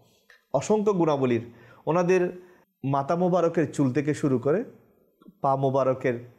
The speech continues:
নখ মোবারক পর্যন্ত সব হচ্ছে উত্তম চরিত্রের গুণাবলীর সমাহার। ওখান থেকে কয়েকটি গুণাবলী আপনাদের সামনে তুলে ধরার সৌভাগ্য লাভ করব। আমার ইমাম হুসাইন রাদিয়াল্লাহু তাআলা আনহুর একটা আদর্শ ছিল।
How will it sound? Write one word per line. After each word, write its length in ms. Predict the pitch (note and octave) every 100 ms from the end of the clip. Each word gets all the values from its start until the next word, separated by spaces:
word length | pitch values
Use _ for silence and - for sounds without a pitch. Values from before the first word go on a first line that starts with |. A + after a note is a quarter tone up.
| -
নখ 280 | C3+ C3 -
মোবারক 340 | C3 B2 A2+ A2
পর্যন্ত 460 | A#2 A2 A2+ A#2 F3 - - _ _
সব 280 | - F3+ G3
হচ্ছে 420 | F3+ D#3+ - C3+ - - _ _ _ F3
উত্তম 360 | F3 F3 C#3
চরিত্রের 600 | A#2 C3 A#2+ B2 A#2+ G#2+ - C3
গুণাবলীর 540 | F3+ D#3+ D#3 D3 C3 -
সমাহার। 480 | - C#3 B2 G2+ G#2 - - - _ _ _ _ _ -
ওখান 300 | D#3+ B3+ A3+
থেকে 360 | G#3 D#3 C#3 -
কয়েকটি 360 | G#3 G#3+ A3
গুণাবলী 380 | F3 D3+ B2+ A#2+
আপনাদের 320 | A#2 A#2 A2
সামনে 360 | G#2 A2+ G#2+ G#2+ - - _ -
তুলে 180 | D#3+
ধরার 220 | C3+ B2 A#2
সৌভাগ্য 460 | - A#2+ A2 G2+
লাভ 160 | G#2+ G2+
করব। 260 | - G2+ G2 - - _ _ _ _
আমার 180 | G3 B3
ইমাম 220 | G3+ E3+
হুসাইন 400 | B2+ C#3 E3 F3
রাদিয়াল্লাহু 560 | G3 D3+ A#2 A2+ B2+ C3+
তাআলা 240 | B2 A2+
আনহুর 180 | A#2 C3+
একটা 240 | A#2+ -
আদর্শ 320 | B2+ A#2+ A#2 E3+
ছিল। 260 | - E3+